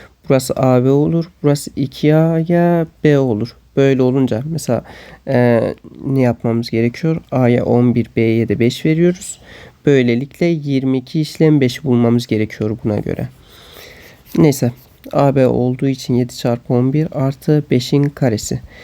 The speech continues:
Yetmiş yedi artı yirmi beşten seksen iki, yüz iki. Yüz iki yapar. Yüz iki yazıyoruz. Artı beş, yüz yedi olur. Cevabımız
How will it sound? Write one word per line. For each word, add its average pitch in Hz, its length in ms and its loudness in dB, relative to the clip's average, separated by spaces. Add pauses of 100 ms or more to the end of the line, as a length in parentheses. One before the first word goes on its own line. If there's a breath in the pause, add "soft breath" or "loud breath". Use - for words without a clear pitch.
(360 loud breath)
Yetmiş 156 420 0
yedi 160 200 2
artı 151 380 -2
yirmi 139 520 0
beşten 151 840 0
seksen 151 480 0
iki, 156 240 -4
yüz 160 500 0
iki. 127 280 -4 (1200 soft breath)
Yüz 131 220 2
iki 120 200 -4
yapar. 139 460 -2 (440)
Yüz 127 200 0
iki 120 220 -2
yazıyoruz. 131 680 -2
Artı 127 500 -4
beş, 139 420 -2
yüz 139 520 -2
yedi 127 260 0
olur. 131 360 -2
Cevabımız 117 640 -2